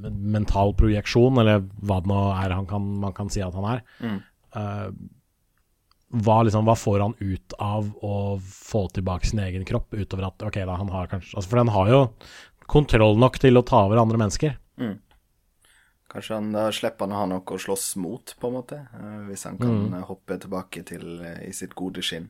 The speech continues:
Speaker 2: Eh, <laughs> haha.
Speaker 1: Ja.
Speaker 2: Eh, igjen. Ehm, f-
Speaker 1: Eller dårlige, alt ettersom.
Speaker 2: <laughs> Ja, veldig dårlige. <laughs>
Speaker 1: Ehm,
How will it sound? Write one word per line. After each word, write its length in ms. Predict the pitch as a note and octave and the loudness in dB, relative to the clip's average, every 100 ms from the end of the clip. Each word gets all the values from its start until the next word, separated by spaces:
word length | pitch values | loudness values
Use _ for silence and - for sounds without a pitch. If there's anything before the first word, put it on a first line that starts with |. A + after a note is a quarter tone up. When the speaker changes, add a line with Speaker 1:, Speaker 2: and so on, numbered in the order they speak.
| _ | _
Speaker 2:
Eh, 220 | - F2+ - | -16 -14 -10
<laughs> 60 | |
haha. 240 | - - G2+ | -10 -8 -4
Speaker 1:
Ja. 200 | G2 G2+ - - _ - | -2 -4 -8 -20 _ -12
Speaker 2:
Eh, 420 | G2 F#2 F2+ F2 | -10 -8 -8 -8
igjen. 220 | F2 - - - - - _ - | -10 -12 -16 -20 -20 -20 _ -10
Ehm, 880 | G2+ G#2 G#2 G2+ G2+ G2+ G2 F2 - _ - - | -6 -4 -4 -6 -6 -8 -10 -12 -16 _ -20 -20
f- 300 | - - - | -20 -20 -6
Speaker 1:
Eller 160 | G#2 G#2+ | -2 0
dårlige, 480 | G#2 G2+ F2+ F#2+ A#2+ | 2 2 2 -2 -2
alt 180 | G2+ | -4
ettersom. 280 | G2 G2 A2+ - | -6 -6 -8 -12
Speaker 2:
<laughs> 80 | - | -8
Ja, 260 | - - G2+ | -6 -4 -4
veldig 380 | F#2+ F#2+ F#2 F2+ | -2 -4 -4 -4
dårlige. 560 | F#2 - F2+ - - - - - _ | -6 -8 -10 -10 -14 -16 -18 -18 _
<laughs> 160 | C3 A#2 B2 - _ _ _ _ _ _ _ _ _ _ _ _ _ _ _ - - - - _ - | -14 -12 -16 -20 _ _ _ _ _ _ _ _ _ _ _ _ _ _ _ -20 -20 -20 -20 _ -2
Speaker 1:
Ehm, 760 | B2 B2+ B2+ B2 B2 B2 A#2+ | 4 6 6 6 4 2 0